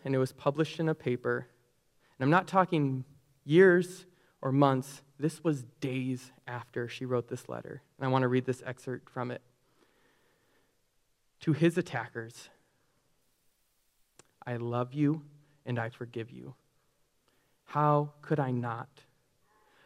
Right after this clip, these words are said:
For Jesus taught us to love our enemies,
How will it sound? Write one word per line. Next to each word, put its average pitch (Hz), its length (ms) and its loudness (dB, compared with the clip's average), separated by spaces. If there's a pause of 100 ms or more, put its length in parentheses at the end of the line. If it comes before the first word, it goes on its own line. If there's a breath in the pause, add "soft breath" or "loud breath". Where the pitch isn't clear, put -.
(120)
For 156 120 2
Jesus 170 560 2
taught 135 320 0
us 120 340 -8
to 135 100 -6
love 135 560 0
our 143 140 -4
enemies, 120 680 -10